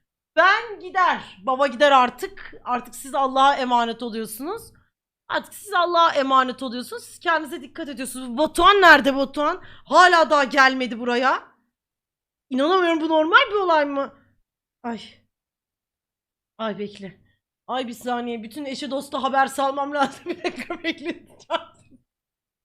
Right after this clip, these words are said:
Bir dakika bekleyin, bir dakika. Olduğunu gördün mü?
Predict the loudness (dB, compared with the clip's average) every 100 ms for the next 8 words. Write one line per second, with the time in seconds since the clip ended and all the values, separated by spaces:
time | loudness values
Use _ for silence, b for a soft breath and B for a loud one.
0 | _ _ _ _ _ _ _ _ _ _
1 | _ _ _ _ _ _ _ _ _ _
2 | _ _ _ _ _ _ _ _ _ _
3 | _ _ -12 -10 -12 -12 -10 -10 -10 -8
4 | -10 -10 -12 -12 -14 _ _ _ _ _
5 | _ _ _ _ _ _ _ -8 -6 -6
6 | -10 -12 -10 -2 2 2 2 -2 -8 -8
7 | -8 -10 -14 -14 -14 -16 -18 -16 -16